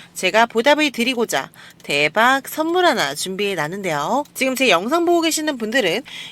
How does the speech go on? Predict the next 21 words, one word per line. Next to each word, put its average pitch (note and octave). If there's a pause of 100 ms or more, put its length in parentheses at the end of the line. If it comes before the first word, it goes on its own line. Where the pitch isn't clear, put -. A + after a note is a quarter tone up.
이 A3
니어 G#3
프로토콜을 B3+ (180)
십만 D#4+
원이든 C#4+
백만 A3
원이든 D#3
천만 G#3+
원이든 G3+
보유하고 C#4+
계신 A3+
분들이 F#3+
대부분이실 B3+
거라고 A3
생각이 A3+
드는데요. F#3+
그래서 A#3+
제가 G#3
이 G#3
역대급 A3
이벤트까지 G3+